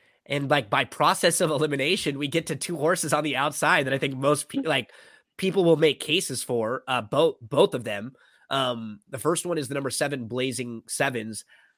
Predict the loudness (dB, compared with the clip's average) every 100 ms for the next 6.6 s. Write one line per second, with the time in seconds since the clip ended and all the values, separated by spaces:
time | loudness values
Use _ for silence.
0 | _ _ -2 0 2 -2 -2 0 4 4
1 | 2 2 6 6 4 4 2 0 -4 -4
2 | 0 2 2 2 2 2 2 4 4 4
3 | -2 _ 4 4 4 0 0 0 -2 -4
4 | -4 0 0 0 -4 -6 -4 -4 -4 -6
5 | -4 -4 -4 -6 -6 -2 -2 -2 -4 -2
6 | -2 -2 -6 -2 -4 -4